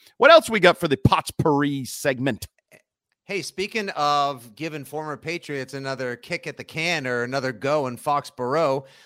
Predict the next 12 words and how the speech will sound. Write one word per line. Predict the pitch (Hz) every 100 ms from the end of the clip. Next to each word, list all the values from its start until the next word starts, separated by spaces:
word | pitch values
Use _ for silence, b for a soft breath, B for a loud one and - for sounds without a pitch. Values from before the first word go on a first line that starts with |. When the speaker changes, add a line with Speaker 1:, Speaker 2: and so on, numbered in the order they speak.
| b
Speaker 2:
look | 156 208 220
who | 254
just | 185 208 196
traveled | - 185 190 185 190 151
down | 170 170 180 185 180
the | 156 156 156 151 - _ _ _ _ _ _
Patrick | - 165 190 - 202 _
Chung, | - - 180 180 170 175 180 190 185 _ _ _ _
Matt | 127 175 196
Patricia, | 190 185 - 180 175 190 180
Jamie | 143 156 165 175 175
Collins | - 175 175 156 151